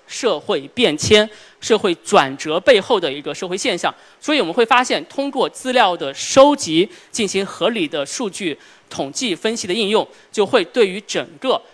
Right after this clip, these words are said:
社会变迁提供很有价值、很有意义的这样的社会学的研究。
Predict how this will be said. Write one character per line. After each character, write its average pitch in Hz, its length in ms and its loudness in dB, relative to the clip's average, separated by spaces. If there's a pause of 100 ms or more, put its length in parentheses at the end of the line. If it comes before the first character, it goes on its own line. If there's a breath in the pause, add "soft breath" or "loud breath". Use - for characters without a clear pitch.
(100)
社 175 260 -4
会 160 340 -6
变 170 240 -4
迁 220 320 -4 (320 soft breath)
提 - 200 -10
供 208 220 -2
很 202 180 -4
有 196 220 -4
价 202 300 -2
值、 156 220 -10
很 220 140 -4
有 170 220 -6
意 240 340 -8
义 - 20 -10
的 135 200 -10
这 175 140 -10
样 147 120 -6
的 139 60 -18
社 190 180 -6
会 160 140 -6
学 143 160 -10
的 151 180 -2 (320)
研 156 220 -6
究。 262 260 -2